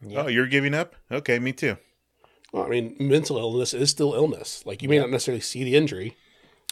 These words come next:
Speaker 3: but
Speaker 2: Right.
Speaker 3: like, it, I mean, it's the reverse placebo, I guess. Like, if you feel the trauma, then you experience, then your body experiences it. Like,
Speaker 2: Hmm.
Speaker 3: how placebo, like, oh, you feel you're getting treated, so your body gets better.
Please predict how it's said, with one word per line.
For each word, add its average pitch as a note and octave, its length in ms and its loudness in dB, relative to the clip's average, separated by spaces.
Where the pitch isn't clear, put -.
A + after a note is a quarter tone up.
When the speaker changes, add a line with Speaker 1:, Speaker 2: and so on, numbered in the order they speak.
Speaker 3:
but G2+ 100 -4
Speaker 2:
Right. A2 180 4
Speaker 3:
like, G2+ 300 -12
it, C#3 200 -2
I C#3+ 100 0
mean, B2+ 340 -2
it's D3 180 -2
the C3 460 0
reverse A2+ 560 -6
placebo, G3+ 440 2
I G#3 100 -2
guess. G#3+ 320 0
Like, A2 300 -6
if B2+ 340 -4
you B2 420 0
feel D#3+ 160 2
the D3+ 80 6
trauma, B2 260 0
then A2+ 180 -4
you A#2 280 -6
experience, C3+ 420 -2
then B2 100 -2
your A#2 120 2
body A2+ 400 -4
experiences A2+ 580 -4
it. D#2 160 -16
Like, A2+ 280 -4
Speaker 2:
Hmm. F2+ 100 -8
Speaker 3:
how C#3 160 0
placebo, C3 340 0
like, A#2 140 -2
oh, B2+ 180 2
you A2+ 140 -4
feel G3 200 4
you're C#3+ 120 0
getting A#2 160 -2
treated, A2 260 -8
so A2+ 80 -6
your G#2+ 80 -6
body G2+ 220 -8
gets C3+ 120 -4
better. G2+ 400 -2